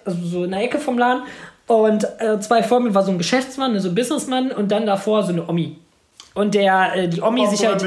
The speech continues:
Speaker 2: willkommen.
Speaker 1: ein, zwei Bierchen gekauft und hatte aber noch in ihrem Einkaufswagen so Bananen, Salatkopf und so ein bisschen was, ne, zu essen, Brot. Und dieser Kassierer so, „Ja, äh, junge Frau, Sie müssen hier alles aufs Band legen, ne?“ „Ja.“ Und er so, „Ja, äh, machen wir es doch.“ „Ja, junger Mann.“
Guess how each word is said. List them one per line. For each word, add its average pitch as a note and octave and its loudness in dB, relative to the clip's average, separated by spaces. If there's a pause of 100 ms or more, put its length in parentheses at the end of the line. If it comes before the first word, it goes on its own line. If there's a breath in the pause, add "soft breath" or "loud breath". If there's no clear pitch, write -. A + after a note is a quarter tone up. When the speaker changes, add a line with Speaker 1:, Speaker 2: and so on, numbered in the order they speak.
Speaker 2:
willkommen. E3 -2
Speaker 1:
ein, G#3 0
zwei G3+ 0
Bierchen C4+ -2
gekauft A#3 0
und G3 0
hatte G#3+ 2
aber G3 2
noch F#3+ 0
in G3+ 0
ihrem F#3 -4
Einkaufswagen F3+ -2
so C#3 -4
Bananen, E3+ 2
Salatkopf E3 -2
und D3 -4
so D3 -2
ein C#3 -6
bisschen C#3 -6
was, A#2 -8
ne, F#3+ -6
zu D#3+ -4
essen, C#3 -6
Brot. F3+ -2 (600 loud breath)
Und D#3 -4
dieser D#3 2
Kassierer F#3 0
so, F#3 -2
„Ja, G3 0
äh, E3+ 0
junge G3+ 0
Frau, A#3+ 2
Sie G3 0
müssen G#3 -2
hier G3 0
alles D4 2
aufs E3+ -2
Band B3+ -2
legen, E3+ -2
ne?“ F#3 -2 (680)
„Ja.“ C4 0 (1500)
Und F#3+ -2
er F#3+ 2
so, F#3 0
„Ja, G#3+ 2
äh, G3 0
machen E4 2
wir A#3 4
es G3 -2
doch.“ F#3+ -2 (340)
„Ja, E4 4
junger C4 2
Mann.“ B3 0